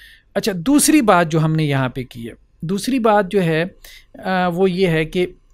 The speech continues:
सेक्स के बारे में जो हमारी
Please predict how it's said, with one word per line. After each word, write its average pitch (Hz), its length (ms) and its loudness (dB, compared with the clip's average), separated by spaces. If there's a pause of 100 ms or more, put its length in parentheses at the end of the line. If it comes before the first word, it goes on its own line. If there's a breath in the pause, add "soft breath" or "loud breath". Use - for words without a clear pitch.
(840)
सेक्स - 600 -4
के 262 160 -2
बारे 170 340 0
में 165 360 -2
जो 170 520 0
हमारी 170 640 4